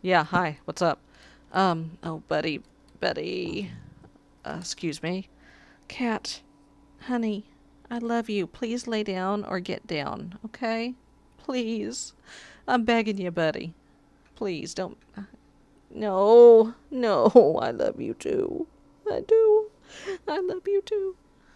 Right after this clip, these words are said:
But you're being such a turd right now. You're being a turd.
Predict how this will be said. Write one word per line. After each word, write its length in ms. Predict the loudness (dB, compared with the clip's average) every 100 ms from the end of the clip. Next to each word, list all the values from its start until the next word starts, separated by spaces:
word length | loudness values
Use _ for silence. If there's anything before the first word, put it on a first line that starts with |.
| _ -8
But 140 | -8 -4
you're 160 | -6
being 340 | -4 -6 -6 -8
such 300 | -8 -6 -8
a 60 |
turd 440 | -8 -6 -4 -4 -6
right 260 | -8 -8
now. 360 | -12 -10 -12 -14 _ _ _ _ _ _ _ _ _ _ -14
You're 200 | -12 -6
being 300 | -4 -4 -4
a 120 | -4
turd. 560 | -4 -4 -2 -4 -6